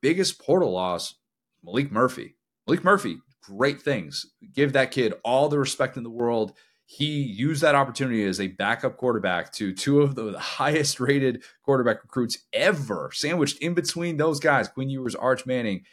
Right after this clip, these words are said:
and parlayed that into a Power Five starting opportunity. But at the same time, if that's your biggest loss,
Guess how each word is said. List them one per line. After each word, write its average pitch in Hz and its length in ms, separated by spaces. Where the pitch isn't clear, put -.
and 107 200
parlayed 131 520
that 120 180
into 117 340
a 104 100
Power 113 380
Five 107 280
starting 104 340
opportunity. 95 800
But 131 380
at 113 120
the 113 80
same 120 240
time, 98 500
if 95 180
that's 127 300
your 143 140
biggest 135 400
loss, 104 520